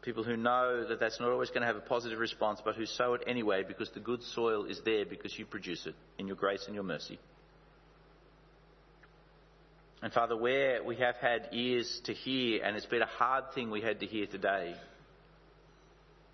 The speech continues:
lead us to repentance, the repentance that you want. There are people in this room whose heart has been hard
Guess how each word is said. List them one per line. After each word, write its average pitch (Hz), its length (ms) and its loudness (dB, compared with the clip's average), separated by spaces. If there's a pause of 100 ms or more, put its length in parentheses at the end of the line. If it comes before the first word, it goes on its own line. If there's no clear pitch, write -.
(920)
lead 143 280 0
us 131 280 0
to 113 320 0
repentance, 107 600 -4
the - 80 -2
repentance 110 460 -6
that - 140 -2
you 104 120 -6
want. 90 340 -4 (1160)
There 117 80 2
are 113 60 2
people 139 360 -4
in 120 80 -2
this 117 200 -4
room 120 220 0
whose 107 200 -6
heart 123 400 2 (280)
has 131 340 2
been 120 180 2
hard 113 480 2